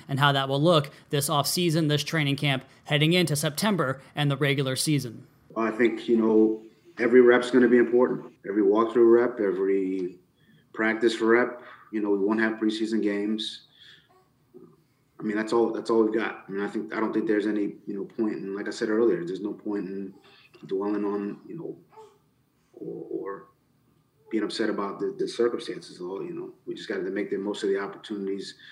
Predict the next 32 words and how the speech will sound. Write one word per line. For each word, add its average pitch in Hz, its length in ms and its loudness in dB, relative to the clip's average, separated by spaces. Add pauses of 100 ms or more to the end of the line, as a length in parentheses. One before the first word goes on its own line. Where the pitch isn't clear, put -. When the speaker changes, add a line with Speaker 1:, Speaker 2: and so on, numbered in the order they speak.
(500)
Speaker 2:
that, - 260 -10
that 101 100 -6
we're 101 140 -2
gonna 98 160 -4
be 92 100 -6
given 92 320 2
here. 95 380 -6 (200)
Um, 85 360 -14 (760)
but 104 320 -8 (280)
yeah, 123 260 2
every, 110 340 2
every 110 220 2
rep's 117 300 4
gonna 110 160 2
be 107 160 2
important. 98 560 -8
Every, 98 560 -8 (260)
you 170 100 -12
know, - 160 -12 (560)
rep 110 180 -8
an 107 80 -2
individual 117 840 4 (220)
is, - 480 -14 (960)
you 87 60 -16
know, 90 80 -4
those 104 180 -4
evaluations, 107 1040 4 (760)
um, 98 400 -10 (500)
those 104 200 -2
are 107 120 2
the 107 100 4
evaluations 107 720 0